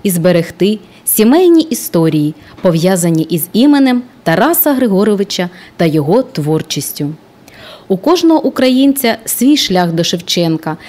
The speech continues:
своя сімейна історія, пов'язана із поетом. Є родини, що зберігають як сімейну реліквію старовинний прадідівський кобзар або вишитий бабусею з любов'ю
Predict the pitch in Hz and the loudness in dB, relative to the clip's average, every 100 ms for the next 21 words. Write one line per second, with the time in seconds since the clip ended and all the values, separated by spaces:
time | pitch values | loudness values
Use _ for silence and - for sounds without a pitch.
0 | - - 165 175 233 330 - 170 233 294 | -16 -8 0 2 2 0 0 0 2 2
1 | 202 160 - 165 170 160 165 165 - - | 2 -2 -4 -2 0 0 -2 -8 -20 -8
2 | 160 156 226 262 262 247 233 196 - 185 | -2 0 2 2 2 0 -2 -8 -4 -2
3 | 165 156 156 156 156 - - - - 165 | 0 -2 -4 -6 -6 -10 -20 -20 -6 0
4 | 185 277 285 226 330 262 160 - - - | 4 4 4 2 2 2 0 -6 -18 -6
5 | 202 202 185 226 240 302 320 311 196 - | -2 0 2 2 2 2 2 2 -2 -2
6 | 214 226 262 247 214 208 233 294 170 160 | -2 0 2 2 2 2 0 -2 -2 -2
7 | 151 - - - - 202 208 226 381 349 | -4 -8 -20 -12 -2 2 2 4 4 4
8 | 320 - 190 185 165 277 285 240 233 208 | 2 0 0 0 0 -2 0 -4 -4 -4
9 | - - 160 170 175 - - - - 196 | -4 -4 -2 -4 -8 -18 -20 -20 -4 0
10 | 190 233 233 262 254 247 220 208 175 240 | 2 2 2 2 0 0 0 0 0 0
11 | 294 - 156 156 165 175 180 151 220 269 | 0 0 -2 -2 -2 0 0 2 2 2
12 | 156 | 0